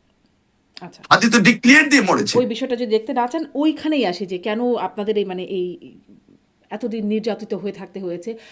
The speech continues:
Speaker 1: এই সময়ে এসেও দেখলাম আপনি যখন, আহ, সম্ভবত ব্যাংককে যেতে চাচ্ছিলেন, বিমানবন্দর থেকে ফিরিয়ে দেয়া হলো, আপনার উপর নাকি নিষেধাজ্ঞা আছে।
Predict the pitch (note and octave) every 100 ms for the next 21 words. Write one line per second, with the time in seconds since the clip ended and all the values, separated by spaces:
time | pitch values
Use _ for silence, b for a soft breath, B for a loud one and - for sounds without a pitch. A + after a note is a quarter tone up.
0 | b - D#4+ F#4 - F4+ E4 A#3 E3 -
1 | F3 F3 E3 F3 G3 F#3 G#3+ G#3 A3 A3
2 | G#3 F#3 F3 E3+ - - - - G3+ -
3 | A#3 B3+ G3 G3 A#3+ B3+ A#3 E3+ - C#3
4 | E3 D3+ F#3 A#3 A3+ A3 G#3+ G#3+ G#3+ G#3+
5 | F#3+ F#3 A#3 G#3 G3 F3 D#3+ F3 F3 D#3
6 | F3 F3 E3+ E3 D#3+ D#3+ F#3+ E3 E3 D3